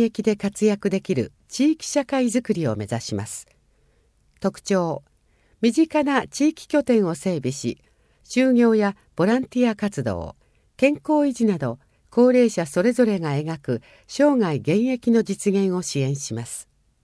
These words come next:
主要事業、仮称、長寿応援ポイント制度の創設、悠遊館での共同事業の推進、高齢者就業機会創出支援事業、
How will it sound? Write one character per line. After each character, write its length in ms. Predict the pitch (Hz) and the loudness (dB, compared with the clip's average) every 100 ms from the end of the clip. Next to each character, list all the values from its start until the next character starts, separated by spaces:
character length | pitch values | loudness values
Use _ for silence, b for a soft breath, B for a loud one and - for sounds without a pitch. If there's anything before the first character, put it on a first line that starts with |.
| _ _ _ _ _ _ _ _ | _ _ _ _ _ _ _ _
主 200 | - 240 | -2 2
要 260 | 269 302 285 | 4 2 0
事 140 | 240 | -2
業、 340 | 196 98 78 - _ _ _ _ _ _ _ _ | -2 -4 -10 -18 _ _ _ _ _ _ _ _
仮 120 | 202 | -4
称、 400 | - 220 190 - _ _ _ - | 0 0 0 -2 _ _ _ -2
長 220 | 320 330 | 2 2
寿 180 | 202 151 | 2 2
応 220 | 226 269 | 2 4
援 220 | 269 247 | 2 0
ポ 180 | - 247 | 0 0
イ 60 | |
ン 60 | 240 | 0
ト 120 | 240 | -2
制 240 | 226 233 208 | 0 0 0
度 140 | 127 | -4
の 100 | 98 | -6
創 200 | - 131 | -6 -10
設、 400 | 135 110 - - _ _ _ _ _ _ _ _ - | -8 -10 -10 -16 _ _ _ _ _ _ _ _ -2
悠 200 | 240 320 | 2 4
遊 200 | 320 311 | 2 0
館 240 | - 208 | -2 -2
で 120 | 196 180 | -2 -2
の 200 | 151 - | -2 -4
共 240 | - 240 294 | -2 0 2
同 180 | 302 277 | 0 0
事 160 | 269 | 0
業 220 | 240 190 | 0 0
の 100 | 131 | -2
推 220 | 107 135 127 | -6 -8 -8
進、 360 | - 95 76 _ _ _ _ _ _ _ _ _ _ | -8 -10 -10 _ _ _ _ _ _ _ _ _ _
高 220 | 240 269 | 4 6
齢 180 | 254 226 | 4 2
者 240 | - 135 - | -2 -6 -8
就 320 | - 247 285 | -2 0 2
業 260 | 294 277 254 | 2 0 -2
機 140 | - | -6
会 320 | 254 208 - - | -4 -2 -4 -10
創 280 | - 226 269 | -4 -2 -2
出 260 | - - | -6 -6
支 220 | 254 - 214 | -6 0 0
援 200 | 202 180 | 2 -2
事 140 | 175 | -6
業、 380 | 127 87 - | -6 -6 -10